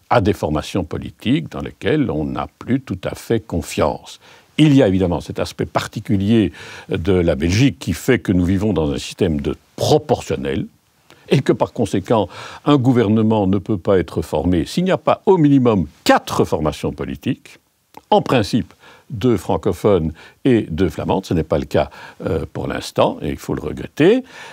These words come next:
Euh, et donc le citoyen a un peu de mal à se retrouver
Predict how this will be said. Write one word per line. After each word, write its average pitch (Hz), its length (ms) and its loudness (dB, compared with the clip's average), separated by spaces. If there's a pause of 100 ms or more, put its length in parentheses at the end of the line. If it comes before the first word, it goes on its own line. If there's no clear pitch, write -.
(140)
Euh, 76 260 0 (300)
et 135 160 0
donc 139 360 2
le 131 80 4
citoyen 120 520 0
a - 160 -2
un 110 80 -2
peu 143 240 -2
de 123 120 -2
mal 107 300 0
à - 60 0
se - 200 -4
retrouver 135 1000 2